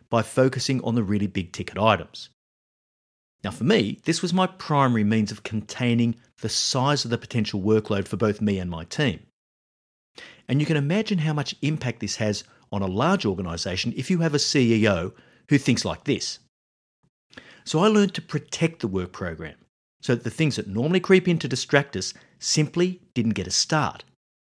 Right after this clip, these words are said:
And this is something I had to do from all angles. People below would come up with good ideas for projects that they'd love to work on. Well,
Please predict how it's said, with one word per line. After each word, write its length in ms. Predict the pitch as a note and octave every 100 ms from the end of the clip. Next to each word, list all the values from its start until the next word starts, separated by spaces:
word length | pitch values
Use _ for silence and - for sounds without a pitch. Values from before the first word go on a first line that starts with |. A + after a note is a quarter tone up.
| _ _ _ -
And 100 | B2
this 120 | F#3
is 100 | G#3
something 280 | G#3 F3 D3
I 100 | C3+
had 120 | C3
to 80 | G#2+
do 160 | B2+
from 240 | A#2+ G#2+ A2
all 280 | A2+ B2+ B2
angles. 480 | B2 G2 - - - _ _ _ _ _ _ _
People 280 | A2+ A#2 F#3
below 760 | G3 F#3 A2+ A#2 E2 D#2+ D3+ - -
would 100 | B2+
come 140 | C3+
up 120 | F3 F#3
with 140 | E3+
good 120 | C#3+
ideas 280 | A#2+ A2 G#2
for 80 | G#2
projects 440 | - G#2 A2 G2+
that 100 | -
they'd 180 | C#3 C3+
love 240 | G2+ F2+ -
to 100 | D#2+
work 340 | A2+ C3 B2+
on. 80 | - _ _ _ _ _ _ _ _
Well, 280 | F3 -